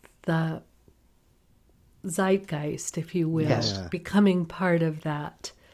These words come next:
Speaker 2: Yeah, adding
Speaker 3: Yeah,
Speaker 2: to
Speaker 3: the
Speaker 2: the
Speaker 3: cultural
Speaker 2: ether.
Speaker 3: history.
Speaker 1: Yeah.
Speaker 2: Yeah. Yeah, and, you know, it's, it, there's a sor-, certain energy that, that I feel when I'm, I'm around,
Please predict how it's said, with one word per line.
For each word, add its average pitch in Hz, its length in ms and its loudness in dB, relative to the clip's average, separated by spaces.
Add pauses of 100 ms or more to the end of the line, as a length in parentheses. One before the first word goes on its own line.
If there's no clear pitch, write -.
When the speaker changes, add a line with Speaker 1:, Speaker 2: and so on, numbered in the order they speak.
(720)
Speaker 2:
Yeah, 117 300 2
adding 135 260 2
Speaker 3:
Yeah, - 60 0
Speaker 2:
to 135 100 0
Speaker 3:
the - 0 -
Speaker 2:
the 131 100 0
Speaker 3:
cultural 120 580 6
Speaker 2:
ether. - 0 -
Speaker 3:
history. 82 680 -6 (380)
Speaker 1:
Yeah. 120 460 -2
Speaker 2:
Yeah. - 120 -8 (460)
Yeah, 143 340 -2
and, 175 320 4 (480)
you 262 120 4
know, 226 160 4 (680)
it's, 202 180 2
it, 233 220 -6
there's 208 320 4
a 214 80 6
sor-, - 320 2
certain 214 580 4
energy 156 540 6
that, 117 340 2
that 123 120 2
I 160 180 4
feel 101 420 0
when 117 140 2
I'm, 113 180 0
I'm 117 120 2
around, 117 460 2